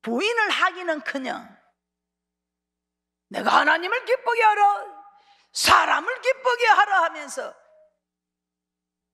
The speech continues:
주의 말씀을 따라갈 수 있었던 이 능력이 무슨 능력이냐 이 말입니다.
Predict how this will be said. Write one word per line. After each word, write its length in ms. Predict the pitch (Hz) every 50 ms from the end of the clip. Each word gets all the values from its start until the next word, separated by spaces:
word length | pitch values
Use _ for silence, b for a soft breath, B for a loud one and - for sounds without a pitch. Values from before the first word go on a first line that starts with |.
| _ _ _ _ _ _ _ _ _ _ _ _ _ _
주의 240 | - 247 226 220 208
말씀을 640 | 196 - 180 180 - - 185 170 170 170 175 -
따라갈 640 | - - - 294 339 - - - - - - - -
수 240 | - - - - -
있었던 520 | - 247 - - - - _ - 180 - b b b b b b b b b b _ _ _ _ _ _ _ _ _ _ _ _ _ _
이 260 | - 196 254 330 415
능력이 520 | 381 262 302 339 330 320 294 247 196 220 180
무슨 480 | - - 196 165 - - 196 208 240
능력이냐 640 | 262 285 285 277 277 277 262 285 262 254 262 262 294
이 120 | 294 240
말입니다. 600 | 226 - - - - - - - - _ -